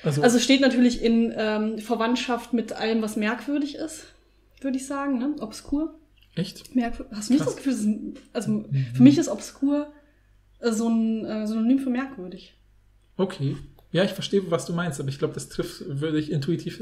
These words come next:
Speaker 1: schneidet das nur ein Drittel der Bedeutung an.
Speaker 2: Okay.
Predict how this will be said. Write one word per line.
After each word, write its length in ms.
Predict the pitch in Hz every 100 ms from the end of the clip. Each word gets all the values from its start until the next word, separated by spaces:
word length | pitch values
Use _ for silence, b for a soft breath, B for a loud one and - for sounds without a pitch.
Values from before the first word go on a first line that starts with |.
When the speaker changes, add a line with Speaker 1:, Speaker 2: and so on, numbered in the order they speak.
| -
Speaker 1:
schneidet 380 | - 160 160 160
das 100 | 143
nur 140 | 156 165
ein 140 | 156
Drittel 300 | 160 165 156
der 100 | 143
Bedeutung 480 | 131 131 131 131 135
an. 260 | 127 135 - -
Speaker 2:
Okay. 360 | - - 196